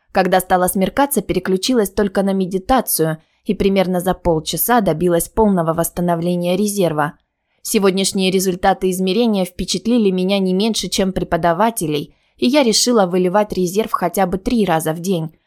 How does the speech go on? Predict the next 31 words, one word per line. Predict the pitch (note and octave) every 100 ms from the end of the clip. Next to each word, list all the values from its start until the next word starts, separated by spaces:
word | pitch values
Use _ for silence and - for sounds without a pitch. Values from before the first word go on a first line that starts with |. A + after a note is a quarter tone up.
| _
чтобы | - - E3+ F3+
он | - E3+ D#3
быстрее | E3 - E3+ D#3+ F3+
рос. | F3 - - _ _ _ _ _ _ _ -
Вернувшись | G3+ G3+ G3 F#3 - F3+ F#3+
в | E3+
дом | F3 F3+ D#3
уже | F3+ E3+ E3+
в | -
темноте, | E3+ E3+ F3 B3+ B3+ B3+ _ _ _
порадовалась | A#3 B3+ C4+ G#3+ G3 F#3
тому, | - F3+ F#3+ A#3+
как | - E3
здорово | E3 G#3+ G#3 E3
тут | E3 E3
устроено | E3+ - G3 F#3 F3+ E3+
освещение. | F3 - G#3 - A3+ F#3 D#3+ D3+ D#3+ _ _ -
Оно | F#3 F3+ F3+
само | - F3+ G#3
загоралось | F#3+ E3 E3+ F3 F3+ D#3+
в | -
помещении, | - E3+ E3+ - A#3 F#3+
когда | E3 E3+ E3
я | F3 F3
туда | E3+ E3
входила, | F3 - E3+ G#3+ A#3+ E3 D#3+ _ _ -
и | A#3+
гасло | F#3 G#3 - G#3
после | - F3 F#3+
моего | F3+ E3+ D#3+ E3
ухода. | E3 F#3 - F3 D#3 D#3